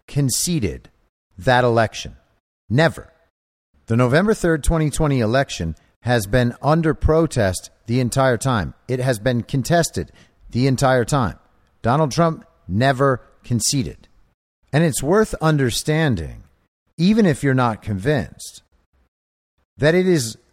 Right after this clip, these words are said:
legitimately possible, and I believe legitimately true, that nothing that happened after that fraudulent election has been legitimate.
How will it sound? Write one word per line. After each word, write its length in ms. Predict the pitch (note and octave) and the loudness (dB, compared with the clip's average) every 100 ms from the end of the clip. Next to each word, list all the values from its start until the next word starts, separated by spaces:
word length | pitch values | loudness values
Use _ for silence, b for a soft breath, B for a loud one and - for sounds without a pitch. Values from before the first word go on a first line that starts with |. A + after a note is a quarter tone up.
| _ - | _ -4
legitimately 800 | C3+ D#3 A2+ G#3 A#3 G#3+ G#2+ A2 | 0 2 2 4 4 0 -4 -6
possible, 640 | - D#3 D3+ - - A#2 G#2+ G#2+ _ _ _ - | -2 0 0 -2 -8 -14 -20 -20 _ _ _ -4
and 140 | G#2 | -2
I 180 | G#2 C#3 | 2 2
believe 340 | A2+ F#2 D#2 | 2 -4 -4
legitimately 520 | F2+ E2+ G2 D#2+ D2+ | -4 -2 -2 -4 -10
true, 460 | D2 - C#3+ C#2+ C2 _ _ b b b b b b - | -10 -2 0 -2 -8 _ _ b b b b b b 0
that 180 | D#3 D#3 | 2 4
nothing 480 | F#3 G#3+ G#3 C#3+ | 4 4 2 2
that 140 | B2 C3+ | 2 2
happened 600 | D3 C#3+ C3+ F2 C#2+ D#2 _ - | 2 0 0 -4 -6 -14 _ -4
after 720 | B2+ D3 C#3+ - G#2 F#2 F#2 - _ | 2 2 0 -2 0 0 -4 -12 _
that 340 | F#2+ B2 A#2 - | -2 0 0 -2
fraudulent 640 | C3 A#2+ G#2+ A2 G#2+ G2 | 2 2 2 0 0 -2
election 640 | G2 A2+ A2+ - B1+ A1+ - _ _ _ _ _ _ | 0 0 -2 -8 -14 -14 -20 _ _ _ _ _ _
has 360 | - D#3 E3 B2 | 0 2 4 2
been 240 | D3 C#3+ | 2 4
legitimate. 500 | C3+ B2 D3 F2 | 2 2 0 -2